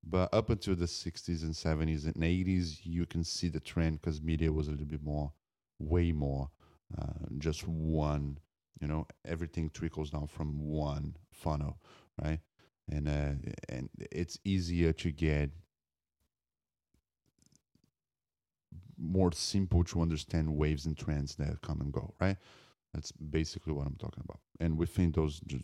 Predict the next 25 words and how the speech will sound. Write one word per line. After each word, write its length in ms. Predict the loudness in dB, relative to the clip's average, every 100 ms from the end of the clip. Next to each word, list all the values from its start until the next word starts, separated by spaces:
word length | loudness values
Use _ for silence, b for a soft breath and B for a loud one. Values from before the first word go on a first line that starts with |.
| -6
gen-, 400 | 2 4 4 2
genres 540 | 2 4 4 4 2 0
and, 200 | 0 0
and 200 | 0 -2
stuff 240 | -6 -6
like 120 | -6 -6
that. 140 | -8 _ _ B B _ _
So 140 | 4
you 140 | 6 8
have 440 | 8 8 4 2 4
pretty 160 | 6
much 360 | 6 4 2 2
your, 460 | 6 6 6 4 0 -10 _ _ _ _ _ _ _ _ -18 -4
if 160 | -2 0
you 80 | 2
grab 340 | 4 4 2 -8 _ _ _ _
an 120 | 0 2
Arcade 320 | 2 -2 -4
Fire, 460 | -2 -2 -2 -4 -8 -16 _ _ _ _ -6
if 120 | -2
you 80 | 0
grab, 380 | 4 2 2
like, 240 | 2 0 -4
the 80 | -6
Chins, 760 | -2 2 2 0 -4 -10